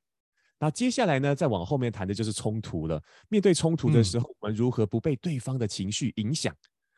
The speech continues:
Speaker 1: 因为其实我觉得沟通最难的地方就是情绪。哦，当自己有情绪的时候，哇，我们就自己会先卡住嘛。明明脑袋里头还是想着，“哎，好像应该要解决这个问题。”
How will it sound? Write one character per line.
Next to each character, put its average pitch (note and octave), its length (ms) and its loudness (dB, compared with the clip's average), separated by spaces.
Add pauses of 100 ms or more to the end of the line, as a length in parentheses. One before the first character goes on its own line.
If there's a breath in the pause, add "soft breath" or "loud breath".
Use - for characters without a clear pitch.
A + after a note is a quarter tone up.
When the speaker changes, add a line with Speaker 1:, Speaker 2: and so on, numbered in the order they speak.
(120)
Speaker 1:
因 F3+ 120 2
为 E3+ 140 0 (100)
其 - 120 -4
实 D3+ 80 6
我 A#2 100 4
觉 A#2 80 2
得 A2 80 6
沟 B2+ 140 4
通 C3 160 2
最 C#3+ 160 0
难 F2+ 160 -2
的 F#2 40 -4
地 G#2+ 140 -2
方 G2 160 -4
就 G2+ 100 -4
是 G2+ 120 -4
情 E2 200 -10
绪。 E2+ 240 -6 (540)
哦， F2 140 -6
当 E3+ 200 0
自 A3+ 140 -2
己 C#3 160 -4
有 B2+ 100 4
情 G#2 160 -2
绪 A2+ 160 -2
的 G2 120 0
时 F#2 120 -6
候， F#2 200 -4 (300)
哇， F#2+ 200 -6 (220)
我 G#2+ 120 -2
们 G2 80 0
就 C3 140 0
自 C3 120 -4
己 G2+ 60 0
会 A#2+ 80 0
先 A2+ 140 -2
卡 D#2 220 -8
住 G2 160 -4
嘛。 D2 120 -8 (280 soft breath)
明 D3 120 2
明 F#3 140 2
脑 B2 180 2
袋 E3 140 0
里 G#2+ 100 0
头 G2+ 240 -2 (100)
还 - 140 -6
是 D#3+ 80 2
想 G2 240 -4
着 G#2 140 -4
，“哎， F#3 80 0
好 C3+ 140 0
像 E3 160 -4
应 E3 100 -2
该 E3 80 -4
要 D#3+ 100 0
解 A2 160 -4
决 F#2 140 -8
这 G2+ 100 -8
个 G2 80 -6
问 F#2+ 140 -4
题。” - 240 -16